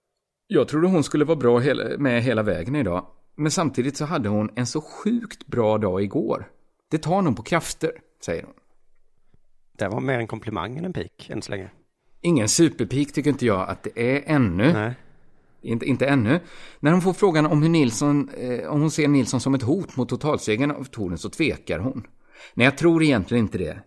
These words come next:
Speaker 1: Jag hade Stina som favorit idag. Eller åtminstone att komma på pallen. Men så blev det inte. Och kollar man på de som är bäst på klassisk distans så, punkt, punkt, punkt, dagen hon blir lika bra på det som på sprint,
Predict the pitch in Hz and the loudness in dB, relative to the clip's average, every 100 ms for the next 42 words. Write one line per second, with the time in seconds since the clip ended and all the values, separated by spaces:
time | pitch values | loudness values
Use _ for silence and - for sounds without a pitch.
0 | - - 180 165 - 190 120 123 - 110 | -8 -4 0 0 2 2 2 0 -2 0
1 | 101 - 90 82 - - _ - - 107 | 0 0 -4 -4 -8 -14 _ -20 -8 0
2 | 135 147 156 - 113 - 117 147 101 - | 0 2 2 2 -2 -4 -4 -2 -2 -4
3 | 92 95 73 82 - _ _ _ _ 107 | -6 -6 -6 -10 -12 _ _ _ _ -4
4 | 113 123 117 90 101 101 - - 113 - | -2 0 0 0 0 -2 -4 -6 -6 0
5 | 160 113 120 131 147 117 107 107 113 110 | 2 2 2 0 0 -2 0 0 0 -2
6 | - - 143 127 139 - 120 120 92 87 | -4 -6 -4 -4 -4 -6 -4 -2 -2 -2
7 | - 110 104 98 - _ - 80 95 87 | 2 2 2 -2 -14 _ -12 -8 -6 -6
8 | 98 90 90 107 123 120 113 110 113 107 | -4 -4 -6 -2 2 2 2 0 0 0
9 | 110 104 107 104 98 104 104 107 98 98 | 0 0 -2 0 0 0 0 -2 -4 -4
10 | - 214 196 76 - - | 0 2 2 0 -6 -16